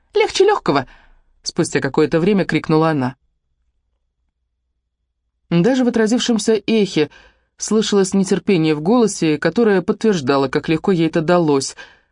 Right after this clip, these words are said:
Я повернулась к Мэтью и высвободила свою руку. «Теперь моя очередь. А вы с Джеком последуйте за мной».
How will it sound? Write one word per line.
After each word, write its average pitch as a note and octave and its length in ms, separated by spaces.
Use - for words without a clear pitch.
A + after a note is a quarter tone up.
Я D3 220
повернулась C#3+ 560
к - 80
Мэтью F3+ 320
и C#3 40
высвободила C#3 600
свою C#3+ 320
руку. - 260
«Теперь C4+ 240
моя D3 320
очередь. E3 460
А D#3+ 140
вы C#4 200
с A3+ 60
Джеком C#4+ 320
последуйте C#4 500
за D4 120
мной». E3+ 320